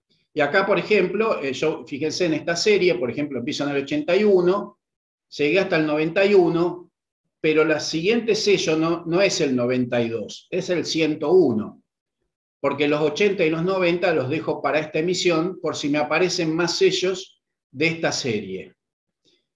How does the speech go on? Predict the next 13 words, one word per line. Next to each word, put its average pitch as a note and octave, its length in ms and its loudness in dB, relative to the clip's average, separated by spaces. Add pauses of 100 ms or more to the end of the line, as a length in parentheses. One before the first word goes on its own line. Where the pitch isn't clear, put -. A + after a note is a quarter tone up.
(540)
Esto, G#3+ 420 2
claro, D#3+ 460 4
se C#3+ 160 -2
pierde A3 760 2
el, D3+ 340 0
el B2+ 420 -2
papel F#3 380 2
de G3 80 2
saber D#3 360 2
cuántos E3 480 0
sellos D#3 380 -6
se C3+ 80 -4
emitieron, C3 640 -2